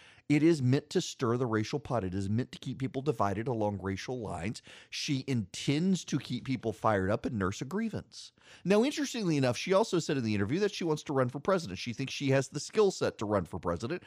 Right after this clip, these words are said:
She thinks she has the management skills to run for president. She has the intellect to run for president. She's just not sure she wants to run for president, although her skill set sure is a, a,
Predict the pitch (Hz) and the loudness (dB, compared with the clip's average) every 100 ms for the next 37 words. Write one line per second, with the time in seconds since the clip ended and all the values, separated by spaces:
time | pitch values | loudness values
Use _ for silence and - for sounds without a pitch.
0 | - - - 185 160 - 165 151 165 202 | -18 -12 -6 -2 -2 2 0 0 0 2
1 | 214 165 107 147 127 117 117 107 117 120 | 4 2 0 0 0 2 0 0 2 2
2 | 151 196 165 143 131 196 185 127 127 120 | 2 -2 4 4 4 4 4 2 0 -2
3 | 127 131 165 208 202 208 - 202 202 196 | 0 2 2 0 -6 -8 -8 -2 0 0
4 | 214 202 240 277 - 139 92 92 104 76 | -4 0 2 2 4 2 2 -2 -4 -4
5 | 76 90 - - 185 185 175 196 208 202 | -10 -12 -16 2 6 8 8 8 8 6
6 | 214 214 214 196 - 220 208 214 208 202 | 4 4 4 0 -2 4 6 8 6 6
7 | 202 196 | 6 6